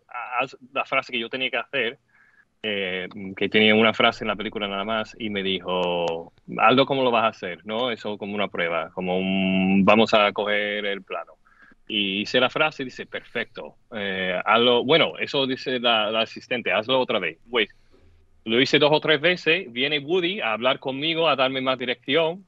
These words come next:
y me dice, "Ken, eh, ven aquí a hablar conmigo".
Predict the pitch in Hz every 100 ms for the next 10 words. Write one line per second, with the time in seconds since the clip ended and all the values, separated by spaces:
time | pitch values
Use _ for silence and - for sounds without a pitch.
0 | _ 143 127 120 113 107 104 110 110 110
1 | - 110 104 101 101 - 139 170 131 131
2 | 117 110 107 104 101 98 95 92 90 _
3 | _ _ _ _ - 98 117 143 - 151
4 | 147 143 139 117 98 85 -